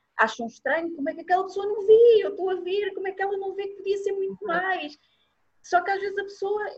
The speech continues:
Speaker 1: "Pá, Roselino, ou Sónia, ou António, para, eu quero ser assim, eu quero ser como eu sou, eu não tenho essa ambição."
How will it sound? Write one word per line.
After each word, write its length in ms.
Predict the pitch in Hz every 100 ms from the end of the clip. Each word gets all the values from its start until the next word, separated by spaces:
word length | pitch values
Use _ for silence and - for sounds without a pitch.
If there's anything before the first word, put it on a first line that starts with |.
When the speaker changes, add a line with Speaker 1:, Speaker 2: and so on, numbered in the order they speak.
| _ -
Speaker 1:
"Pá, 180 | 403 339
Roselino, 500 | 330 311 370 311 262
ou 260 | 226 240 254
Sónia, 360 | - 330 277
ou 60 | 262
António, 320 | 277 320 254
para, 460 | 262 330 381 254 214
eu 140 | 254 262
quero 240 | - 311
ser 180 | - 359
assim, 220 | 370 - 494 494 294
eu 100 | 220
quero 180 | - 285
ser 120 | 294
como 180 | - 339
eu 40 | 339
sou, 340 | - 370 302
eu 100 | 247
não 140 | 262
tenho 300 | 277 302 330
essa 220 | 285 277 285
ambição." 420 | 233 - 147